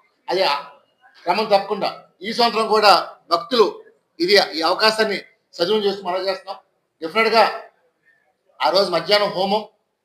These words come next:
సాయంకాలం కార్యక్రమం కూడా ఉంది. దాని డెఫినెట్‌గా ఇది ఎందుకంటే ఏమీ ఆశించకుండా సుబ్బరామరెడ్డి గారు నలభై ఒకటి, ఇది నలభై ఒకటో సంవత్సరం, ప్రజలు బాగుండాలి, నేను ఏదైతే విశాఖ దత్తత తీసుకున్నానో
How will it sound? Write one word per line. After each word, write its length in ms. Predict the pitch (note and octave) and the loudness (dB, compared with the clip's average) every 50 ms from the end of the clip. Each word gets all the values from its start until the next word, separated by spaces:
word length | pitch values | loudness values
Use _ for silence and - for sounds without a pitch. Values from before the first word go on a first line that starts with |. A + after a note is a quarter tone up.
| _ - | _ -4
సాయంకాలం 480 | D3 D#3+ F#3+ G3 G3 G3+ G3+ G3+ G3 - | -2 -2 -2 0 0 0 0 0 0 -2
కార్యక్రమం 420 | D#3 D#3 F3 F3+ F#3 G3 G3 G3 | -2 -2 -2 -2 -4 -6 -6 -4
కూడా 160 | F3+ F#3+ F3+ | -6 -6 -6
ఉంది. 200 | F3+ F3+ F3 G#3 A3 _ _ _ _ _ _ _ _ _ - | -6 -6 -8 -10 -12 _ _ _ _ _ _ _ _ _ -8
దాని 120 | F3 F3 E3 | -6 -4 -2
డెఫినెట్‌గా 460 | E3 E3+ E3+ G#3+ G#3+ A3 G#3 A3 A3+ | -4 -4 -2 -2 -2 0 2 2 2
ఇది 200 | A3 G3 F#3 F#3 F#3+ | 2 2 0 -2 -4
ఎందుకంటే 640 | F3+ - A3+ A3+ A3 A3+ G3+ F#3+ F#3 F#3+ F#3+ - _ _ _ _ _ _ _ _ _ _ - - - - - - - _ _ _ _ _ - | -4 -4 -4 -4 -2 -2 -2 -2 -2 -2 -4 -10 _ _ _ _ _ _ _ _ _ _ -20 -20 -20 -20 -20 -20 -20 _ _ _ _ _ -8
ఏమీ 440 | D3 D#3+ F#3 G#3+ A3+ A#3+ B3+ C4 C4 | -2 2 4 6 6 6 6 4 6
ఆశించకుండా 640 | A#3 G#3 A3 A3+ - A#3 - - - A3+ A3 A3+ | 6 6 6 6 4 -4 -8 -6 -4 0 0 0
సుబ్బరామరెడ్డి 600 | G#3+ - F#3+ - G3+ G#3+ G#3+ A3 G#3+ G#3+ G#3 G3+ | 0 0 -4 -4 2 4 4 4 4 0 -2 0
గారు 300 | G3 G#3 G3+ F#3 F3 F3 - _ _ _ _ _ _ C#3+ | 0 0 0 0 -2 -8 -12 _ _ _ _ _ _ -8
నలభై 280 | D3 E3 G3 G3+ G#3+ A3 | -6 -4 -2 0 0 2
ఒకటి, 240 | A3 G3+ G3+ - - - - _ _ _ _ _ _ _ - - - - - - - | 0 0 -2 -6 -14 -18 -20 _ _ _ _ _ _ _ -20 -20 -20 -20 -18 -16 -12
ఇది 100 | E3 F#3 | -6 0
నలభై 300 | F3+ F3 F#3 G3+ G#3 A3 | 2 4 4 4 4 4
ఒకటో 180 | G#3+ G#3+ A3 | 4 4 2
సంవత్సరం, 380 | G3 E3+ F#3+ - D#3+ F#3+ D3+ - - - - _ _ _ _ _ _ _ _ - | 0 -2 -2 -2 -2 -6 -8 -10 -12 -20 -20 _ _ _ _ _ _ _ _ -2
ప్రజలు 260 | D#3+ F#3 G#3+ B3 B3+ | 0 4 6 6 6
బాగుండాలి, 560 | - G3 G3 G#3+ G#3+ A3 A3 G#3+ A3 F#3 D3+ - - - _ _ _ _ _ _ - | 8 8 6 6 6 4 4 4 4 4 2 -2 -8 -16 _ _ _ _ _ _ -6
నేను 140 | G3 F#3 F3+ | -4 0 4
ఏదైతే 320 | G3 G#3+ A#3 A#3+ A#3+ A#3+ A#3+ | 4 6 6 6 4 4 0
విశాఖ 260 | G3+ - A3 A3+ A3 | -2 2 2 2 2
దత్తత 380 | A3+ F3+ F#3+ G3 - A#3 A#3 | 2 -2 -2 -4 -4 -6 -8
తీసుకున్నానో 440 | A3 A3 - - - A3+ G#3+ G#3+ G#3 | -10 -12 -14 -10 -4 -4 0 0 0